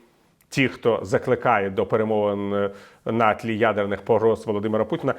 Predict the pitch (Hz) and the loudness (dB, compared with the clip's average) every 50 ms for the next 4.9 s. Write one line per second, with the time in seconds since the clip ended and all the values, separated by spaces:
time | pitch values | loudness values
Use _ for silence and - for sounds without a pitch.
0 | - - - 156 139 - - - - - 135 - - - 160 156 135 110 107 98 | -6 -6 -4 -4 -2 -2 -4 -4 0 -2 -2 -2 -2 -4 -2 -2 0 0 -2 -4
1 | - - 120 107 95 - 120 101 - 139 135 139 139 131 - - - - - 147 | -2 0 0 0 0 0 -2 -2 -2 -2 -2 -2 -6 -8 -10 -16 -10 -2 -2 0
2 | 127 - 127 113 107 120 98 92 82 78 - 90 - - - _ _ _ _ _ | 0 0 -2 0 0 0 0 0 -2 -2 -4 -10 -14 -14 -18 _ _ _ _ _
3 | _ _ _ _ _ _ _ _ _ _ _ _ _ _ _ - - - - - | _ _ _ _ _ _ _ _ _ _ _ _ _ _ _ -20 -20 -20 -20 -16
4 | - - 196 - - - 127 123 123 143 135 - 165 165 160 151 131 113 | -6 -4 -4 -4 -4 -6 -6 0 0 0 2 4 2 4 4 2 0 -4